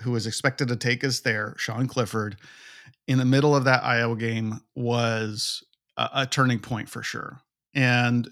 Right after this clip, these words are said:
who knows what a healthy Sean Clifford would have done to our season going forward and how that changed things. But,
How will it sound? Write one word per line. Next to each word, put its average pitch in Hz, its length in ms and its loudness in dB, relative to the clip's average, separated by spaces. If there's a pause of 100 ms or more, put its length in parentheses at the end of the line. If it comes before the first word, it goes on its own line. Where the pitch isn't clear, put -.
who 180 100 4
knows 156 500 6
what 131 440 0
a 127 60 2
healthy 131 300 0
Sean 123 280 0
Clifford 120 520 -4 (440)
would 127 100 0
have 117 80 0
done 120 200 4
to 117 60 0
our 113 120 2
season 113 380 -2
going 107 260 -4
forward 143 400 2
and 110 100 0
how 117 220 -2
that 117 180 -2
changed 120 360 -2
things. 120 340 -2
But, 117 280 -2